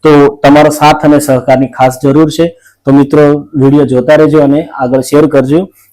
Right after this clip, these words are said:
હાલ માજી માટે તો, અ, માજી, ઘરમાં અત્યારે કરિયાણું, રાશનમાં શું છે તમારા ઘરે અવેલેબલ?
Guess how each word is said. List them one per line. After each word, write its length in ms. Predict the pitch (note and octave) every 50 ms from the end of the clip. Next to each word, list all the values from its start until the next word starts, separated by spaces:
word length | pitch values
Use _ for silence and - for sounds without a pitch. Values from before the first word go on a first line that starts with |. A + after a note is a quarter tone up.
| _ -
હાલ 200 | C#3 C#3+ D#3 D3+
માજી 300 | C#3+ C#3 C#3 C#3 D3+ D#3
માટે 320 | D3+ D3 C#3+ C#3 D3 C#3
તો, 340 | B2+ - C#3+ C#3+ C#3 C#3 C#3
અ, 220 | C3 - - C3+ B2+ B2+ B2 B2 B2 B2 B2 B2 A#2+ B2 B2 - - _ _ _ _ -
માજી, 240 | C#3 D3+ D#3+ E3 C#3+ - - - _ - A#2+
ઘરમાં 360 | - B2+ B2+ C#3 D3 D3+ D3
અત્યારે 360 | C#3 - - D3 C#3+ C#3+ C#3+
કરિયાણું, 600 | - - D3 C#3 C#3 C#3 C#3+ C#3 C#3 C#3+ C#3 C3
રાશનમાં 560 | B2 B2 B2 - - C#3 C3+ C#3 C#3 C#3 C3+
શું 200 | B2+ - F#3 F#3
છે 160 | - - B2+
તમારા 320 | A2+ A#2+ A#2 A#2+ A#2 A#2 A2+
ઘરે 220 | A2+ A2 A2 A#2
અવેલેબલ? 440 | A#2 A#2 A#2 A#2 A#2 A#2 A2+ A#2